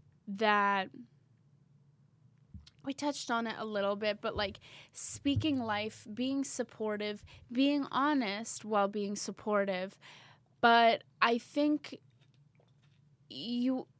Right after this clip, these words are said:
when you have genuine intentions in a friendship, people feel that, you know? We have both been in situations where we've had to end friendships based on the other person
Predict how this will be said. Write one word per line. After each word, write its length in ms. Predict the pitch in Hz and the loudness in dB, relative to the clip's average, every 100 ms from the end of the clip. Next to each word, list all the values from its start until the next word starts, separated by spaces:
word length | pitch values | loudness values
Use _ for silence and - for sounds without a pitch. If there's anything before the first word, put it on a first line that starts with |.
| _ _ - - | _ _ -4 0
when 220 | 240 269 | 4 6
you 120 | 311 | 6
have 300 | 302 330 254 | 4 2 0
genuine 500 | - 226 226 233 240 | -2 -2 0 -2 -4
intentions 640 | 226 214 214 202 - 220 220 | -4 -6 -6 -8 -6 -6 -6
in 80 | 208 | -8
a 40 | |
friendship, 680 | 196 - 190 208 - 226 226 - | -8 -8 -8 -6 -2 -2 -2 -10
people 300 | - 285 277 | -2 -2 -2
feel 380 | 233 - 220 185 | -4 -4 -2 -2
that, 320 | 180 - - _ _ _ _ _ | -4 -10 -12 _ _ _ _ _
you 140 | 226 | -2
know? 360 | 214 196 196 240 - - - _ _ _ - - _ _ _ _ _ | 0 0 -2 -6 -12 -20 -20 _ _ _ -20 -20 _ _ _ _ _
We 420 | 247 226 294 320 320 | -4 2 4 4 2
have 420 | 277 330 254 202 | 0 -2 -2 -4
both 440 | 220 220 220 - - - - | 0 2 2 -2 -20 -20 -6
been 200 | 214 220 | -2 0
in 100 | 226 | -2
situations 840 | - 220 - 214 190 202 - 208 | -6 -8 -4 -2 -2 -2 -4 -6
where 140 | 214 202 | -4 -4
we've 160 | 208 | -4
had 220 | 202 208 | -4 -8
to 180 | 202 - | -6 -8
end 220 | 208 202 | -6 -8
friendships 800 | - 196 202 - 202 196 - - - - _ | -6 -8 -6 -6 -6 -8 -8 -10 -10 -20 _
based 420 | 202 202 - - | 0 0 -2 0
on 560 | 208 202 196 196 202 - _ _ _ _ _ _ _ - | 2 2 0 -4 -8 -12 _ _ _ _ _ _ _ -8
the 200 | 214 220 | 2 2
other 180 | 208 208 | 2 -2
person 960 | - 220 202 - 214 196 190 196 214 | -4 -4 -4 -2 -2 -2 -4 -10 -12